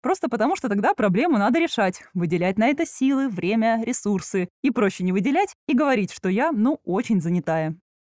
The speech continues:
И лично меня поддерживает ещё вот какая мысль.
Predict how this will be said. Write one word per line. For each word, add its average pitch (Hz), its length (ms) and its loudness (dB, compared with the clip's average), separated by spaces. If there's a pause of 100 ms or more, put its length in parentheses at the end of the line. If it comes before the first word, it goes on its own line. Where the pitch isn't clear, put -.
(320)
И 233 80 0
лично 240 260 0
меня 233 260 2
поддерживает 208 680 -2
ещё 285 260 -2
вот 202 220 -2
какая 190 340 0
мысль. 175 360 -2